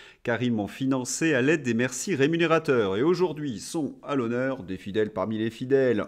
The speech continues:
André Lelièvre, Anissé, Je sais rien, Carrie Bernard, Crisis, Yann Penaud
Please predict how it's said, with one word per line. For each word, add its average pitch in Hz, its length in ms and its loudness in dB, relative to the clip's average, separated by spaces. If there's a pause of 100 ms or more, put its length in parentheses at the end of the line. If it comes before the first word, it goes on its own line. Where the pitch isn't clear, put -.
André 120 380 0
Lelièvre, 135 800 4
Anissé, 143 680 0
Je 104 220 -2
sais 151 240 -2
rien, 143 420 0
Carrie 147 360 -2
Bernard, 139 600 -2
Crisis, 131 600 -6 (400)
Yann 139 320 2
Penaud 131 560 0